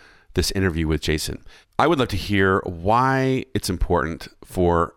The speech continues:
a business owner to understand the story your finances are telling you. And also tell us why Jason is the perfect person to walk us through it.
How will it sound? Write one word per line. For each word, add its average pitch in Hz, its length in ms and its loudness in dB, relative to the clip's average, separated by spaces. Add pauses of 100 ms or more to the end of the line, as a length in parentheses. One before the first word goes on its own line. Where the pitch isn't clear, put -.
(120)
a - 60 0
business 120 580 -2
owner 90 220 0
to - 260 -4
understand 85 920 -4 (260)
the 82 100 -4
story 82 840 2 (200)
your 92 140 0
finances 82 480 0
are 80 60 -2
telling 76 340 -2
you. 80 180 -10 (320)
And 113 580 0 (160)
also 131 320 2 (180)
tell 123 360 2
us 123 220 -2
why 92 300 2
Jason 92 360 -2
is 87 140 -4
the - 100 -6
perfect - 680 -6
person 80 420 -4 (320)
to 90 80 0
walk 78 240 0
us 85 140 -4
through 82 180 0
it. - 260 -2